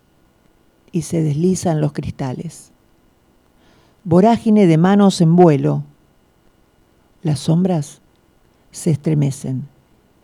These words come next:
se anudan, se desatan. El cielo abraza. El viento arrastra nuestros nombres al límite de la lluvia.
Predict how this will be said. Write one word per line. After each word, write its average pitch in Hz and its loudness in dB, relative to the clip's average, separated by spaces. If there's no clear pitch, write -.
se - -6
anudan, 147 0
se - -6
desatan. 139 -4
El 175 2
cielo 202 2
abraza. 139 2
El 147 -6
viento 175 -2
arrastra 151 -6
nuestros 147 -2
nombres 165 -2
al 143 -2
límite 156 -2
de 151 -4
la 131 -4
lluvia. 131 -6